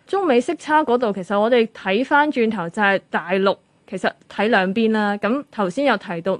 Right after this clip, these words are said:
美國嗰邊嘅債息呢，都係要睇返美國嘅通脹同埋美聯儲嗰個取態，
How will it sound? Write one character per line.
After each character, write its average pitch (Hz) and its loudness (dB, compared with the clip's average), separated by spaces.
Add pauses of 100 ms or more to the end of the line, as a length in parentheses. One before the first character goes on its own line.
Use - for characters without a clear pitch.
美 185 -2
國 196 2
嗰 208 0
邊 262 -2
嘅 202 -2
債 185 -2
息 226 -4
呢， 226 0 (380)
都 330 2
係 240 2
要 208 0
睇 196 0
返 254 2
美 185 -4
國 202 0
嘅 196 -8
通 262 2
脹 214 2
同 180 -12
埋 175 -8
美 196 0
聯 202 0
儲 190 -2
嗰 - 2
個 247 2
取 - -6 (120)
態， 220 0